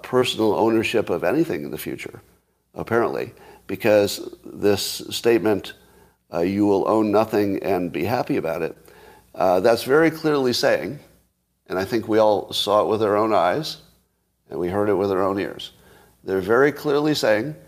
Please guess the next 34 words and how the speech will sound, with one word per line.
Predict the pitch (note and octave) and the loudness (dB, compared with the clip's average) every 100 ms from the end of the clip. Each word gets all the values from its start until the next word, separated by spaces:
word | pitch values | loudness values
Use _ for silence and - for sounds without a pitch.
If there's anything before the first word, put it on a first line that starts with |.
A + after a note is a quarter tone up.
| _ _ _ _ - | _ _ _ _ -2
that | G2 F2+ | -2 0
capitalism | B2 A2+ A2+ A2+ A2+ A#2 A2+ F#2 | 0 -2 0 0 0 0 -2 -4
will | F2 F2+ | -4 -4
be | F2+ | -2
ended, | E2 E2 A2 E3+ - _ _ _ _ _ | -2 -2 -4 -6 -12 _ _ _ _ _
uh, | - E2 D#2 | -6 -2 -2
except | - - G#2+ - | -4 -2 -2 0
that | F#2 | -4
maybe | D#2+ G#2 G#2 G2+ | -2 -2 0 -2
the | E2 | -2
rich | F2 C3 - | 0 -2 -2
people | C3+ G#2+ F#2+ | -4 -2 -2
will | E2+ D2+ | 0 0
own | F2+ D#2 | -2 -4
things, | E2+ E2+ F2+ - - - _ _ | -6 -6 -10 -14 -18 -20 _ _
and | D#2 E2 E2 | -6 -4 -4
you, | E2 | -4
the | F2 | 0
rest | C3 - | 0 0
of | A2+ | -4
you | C#3+ | -4
fuckers | D3 F#2 - E2+ | -2 -4 -4 -6
are | F2 | -8
just | - F#2 | -8 -8
gonna | F#2 | -6
have | F2+ | -8
to | - | -8
rent, | D2+ D#2 - - - _ _ _ _ | -8 -6 -6 -12 -20 _ _ _ _
and | E2+ E2+ | -8 -2
they're | A2+ | -2
gonna | G#2+ C#2 | -2 -2
own | E2 G#2+ | -2 -2
your | D#2+ D2+ | -2 -4
ass, | A1 - - | -4 -6 -12